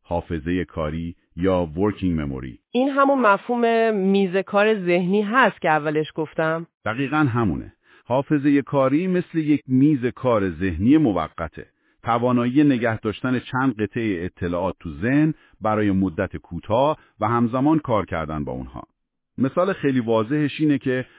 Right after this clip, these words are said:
Speaker 1: والدین می‌گن بچم سر کلاسه، حرف معلم رو میفهمه، ولی وقتی می‌خواد تمرین حل کنه همه چیز یادش رفته. یا وسط حل یک مسئله چند مرحله‌ای رشته کلام از دستش در میره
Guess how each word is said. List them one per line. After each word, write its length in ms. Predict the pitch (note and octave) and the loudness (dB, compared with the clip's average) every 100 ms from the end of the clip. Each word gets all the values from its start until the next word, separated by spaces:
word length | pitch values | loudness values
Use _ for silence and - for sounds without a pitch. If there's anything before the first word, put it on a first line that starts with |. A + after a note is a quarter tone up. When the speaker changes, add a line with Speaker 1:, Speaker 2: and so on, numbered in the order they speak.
| _ - | _ -4
Speaker 1:
والدین 460 | A2+ A#2+ A#2+ C3+ D3+ | 0 2 2 2 4
می‌گن 380 | B2+ A#2 C3 | 2 2 0
بچم 460 | B2+ A2 - C3+ C3 - | 2 0 -2 -4 -2 -2
سر 160 | A#2 | -4
کلاسه، 520 | G#2+ G2+ G2 F#2+ E2 | -2 -2 -2 -2 -6
حرف 300 | D#2 G2 A2 | -6 -6 -4
معلم 440 | A2 G2 F2 G2 G2 | -2 -2 0 0 0
رو 120 | E2 | -2
میفهمه، 580 | E2 A#2+ C#3 C#3+ D#3 D#3+ _ _ A2+ | -2 -2 0 2 2 0 _ _ -2
ولی 160 | C3+ | 0
وقتی 300 | D3+ D3 - | 0 0 2
می‌خواد 260 | A#2+ A#2+ A2 | 0 0 -4
تمرین 360 | A2 G2 G2 | -2 0 0
حل 220 | G2 F#2+ F#2 | -2 -2 -4
کنه 280 | G2 B2+ | -2 -2
همه 200 | D3 C#3 | 2 2
چیز 200 | C3 D#3+ | 0 -4
یادش 460 | A#2+ A2+ E2 C#2+ - | 0 0 0 -6 -12
رفته. 300 | B1 - - _ _ _ - | -14 -14 -20 _ _ _ -2
یا 260 | C3+ D3 B2+ | 2 2 2
وسط 320 | A#2 B2+ C3 | -2 -4 -4
حل 340 | G#2 G#2+ B2 | -4 -4 -2
یک 220 | B2 A#2+ | -2 -2
مسئله 480 | A#2 G2+ G2 G2+ G#2 | -2 -4 -4 -4 -4
چند 340 | - F#2 F2+ E2 | -4 -4 -4 -4
مرحله‌ای 640 | E2 E2 E2 F2+ B2+ D#3 - _ | -6 -6 -6 -2 0 -2 -8 _
رشته 380 | G#2 G#2+ - D3 | -6 -6 -2 -4
کلام 340 | C#3+ A2+ A2+ A#2 | -2 -2 0 -2
از 140 | F#2 | -2
دستش 400 | G2 - F#2+ - | -6 -8 -12 -8
در 220 | G#2+ G#2 C3+ | -4 -2 0
میره 340 | D3 D3 D#3+ | 0 0 -2